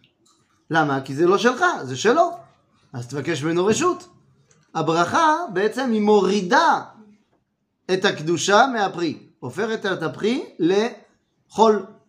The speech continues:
ואז אתה יכול לאכול ולהעלות הכל לקדושה בברכה אחרונה. אז העניין בשמיטה זה שהחזרת את הקדושה לפירות. בסדר? זה הדבר הראשון. ולכן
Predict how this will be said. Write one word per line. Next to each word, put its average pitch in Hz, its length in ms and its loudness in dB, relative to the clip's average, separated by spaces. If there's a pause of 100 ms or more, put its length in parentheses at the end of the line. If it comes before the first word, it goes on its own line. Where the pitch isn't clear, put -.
(440)
ואז 311 160 0
אתה 254 100 0
יכול 214 300 2
לאכול 196 340 4 (440)
ולהעלות 175 360 -2
הכל 175 260 -2
לקדושה 196 360 -4 (100)
בברכה 175 340 -4
אחרונה. 135 380 -6 (600)
אז 131 220 -4 (100)
העניין 160 500 0
בשמיטה 175 460 -2 (420)
זה 180 140 -4
שהחזרת 202 1400 0
את 202 100 -8
הקדושה 165 380 -8
לפירות. 143 460 -10 (1040)
בסדר? 254 340 0
זה 214 120 0
הדבר 220 160 0
הראשון. 143 420 0 (580)
ולכן 285 420 2